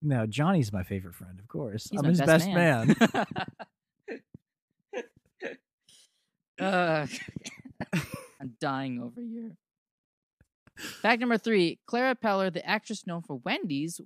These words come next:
Speaker 2: Where's the Beef campaign, was fired after spoofing it in a Prego commercial where Peller declared that she found the beef, which undercuts Wendy's entire ad.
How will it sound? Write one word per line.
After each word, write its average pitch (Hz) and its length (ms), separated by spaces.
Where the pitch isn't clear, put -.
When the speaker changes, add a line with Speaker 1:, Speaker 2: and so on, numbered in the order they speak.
Speaker 2:
Where's 233 400
the 208 80
Beef 277 340
campaign, 139 540
was 135 160
fired 185 320
after 160 200
spoofing 202 480
it 196 120
in 160 140
a 151 80
Prego 165 420
commercial 135 680
where 156 120
Peller 190 460
declared 226 600
that 147 140
she 180 200
found 170 340
the 160 80
beef, 160 360
which - 260
undercuts 208 640
Wendy's 139 380
entire 151 560
ad. 196 400